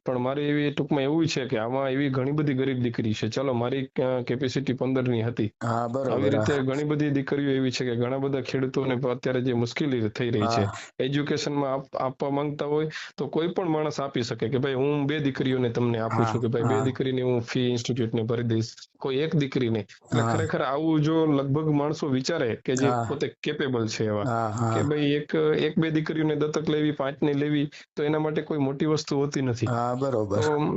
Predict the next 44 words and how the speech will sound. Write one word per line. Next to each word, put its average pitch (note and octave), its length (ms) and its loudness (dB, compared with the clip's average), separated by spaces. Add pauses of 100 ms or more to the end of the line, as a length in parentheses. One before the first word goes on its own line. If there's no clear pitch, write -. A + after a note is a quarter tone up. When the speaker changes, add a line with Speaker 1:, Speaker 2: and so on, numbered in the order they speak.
(100)
Speaker 1:
જો D3+ 140 0
આવું D#3 280 2
એક D#3+ 140 0
કરે D#3 460 0
તો C#3 280 0
પબ્લિક C3+ 400 0
માટે, D3+ 480 -2
ખેડૂત C3 280 -4
માટે C3+ 320 0
અને B2+ 160 0
બધા C3 240 0
માટે C#3+ 360 0
અને C3 280 0
સ્ત્રીઓ C#3 460 -2
માટે, C3+ 300 0
છોકરી C#3 360 -2
દીકરીઓ C#3+ 360 0
માટે D3+ 200 0
તો D3 80 0
બહુ C3+ 160 0
મોટો C3+ 260 0
ફાયદો A#2 320 -2
થાય. G#2 240 -4 (380)
તો B2 60 -2
હું C3+ 240 0
એવું D#3 180 2
માનું D#3 240 0
છું D#3 140 -2
કે D#3+ 80 0
એવું C#3+ 220 2
વિચારવું C#3+ 420 0
જોઈએ B2 180 2
બધાને A#2 420 0 (440)
કે - 80 -2
મારી C3+ 220 0
જેટલી C#3 320 0
કેપેસિટી D3+ 540 0
હોય C#3 240 2
એ C3 80 2
પ્રમાણે D3 400 0
હું D3+ 240 0
કોઈ F3 180 -4
પણ F3 180 0
ઇન્સ્ટિટ્યૂટ B2 460 0